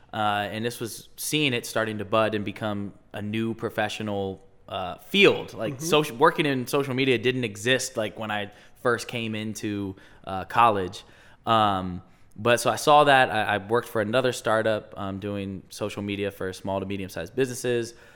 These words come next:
Speaker 1: uh, and then took that experience, went to some digital marketing agencies, um, throughout Chicago, bounced around a couple, ended up landing at a, a top one right before I went all in on so-, uh, all in on Rap Chat,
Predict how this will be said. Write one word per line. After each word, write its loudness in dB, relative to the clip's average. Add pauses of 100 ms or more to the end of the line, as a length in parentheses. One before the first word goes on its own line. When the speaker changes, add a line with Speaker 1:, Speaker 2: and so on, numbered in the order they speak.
(240)
Speaker 1:
uh, 0
and -4
then -8
took -6
that 0
experience, -6
went -10
to -10 (220)
some -14
digital -6
marketing -4
agencies, -8 (100)
um, -8
throughout -6
Chicago, -6
bounced -6
around -6
a -10
couple, 2 (300)
ended -2
up 0
landing -6
at -4
a, -8 (120)
a -12
top 2
one -6 (140)
right -2
before -6
I -4
went -10
all -4
in 2
on -2
so-, -6
uh, -6 (360)
all 4
in 0
on -2
Rap -2
Chat, -4